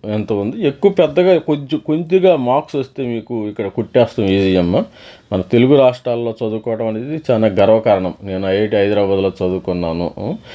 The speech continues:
ఐఐటి హైదరాబాద్ కూడా బాంబే, మెడ్రాస్ లెవెల్కి వెళ్ళిపోయింది, ఆటోమేటిక్‌గా వెళ్ళిపోయింది. ఇప్పుడు బీటెక్ బ్రాంచెస్ చూసినట్టయితే మీరు ఏరోస్పేస్ ఇంజనీర్, ఇది ఆర్టిఫిషియల్ ఇంటెలిజెన్స్ చూసుకోండి. మరి,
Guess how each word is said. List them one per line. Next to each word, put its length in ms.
ఐఐటి 320
హైదరాబాద్ 460
కూడా 340
బాంబే, 640
మెడ్రాస్ 580
లెవెల్కి 520
వెళ్ళిపోయింది, 640
ఆటోమేటిక్‌గా 580
వెళ్ళిపోయింది. 640
ఇప్పుడు 340
బీటెక్ 500
బ్రాంచెస్ 800
చూసినట్టయితే 800
మీరు 240
ఏరోస్పేస్ 580
ఇంజనీర్, 580
ఇది 140
ఆర్టిఫిషియల్ 600
ఇంటెలిజెన్స్ 600
చూసుకోండి. 380
మరి, 380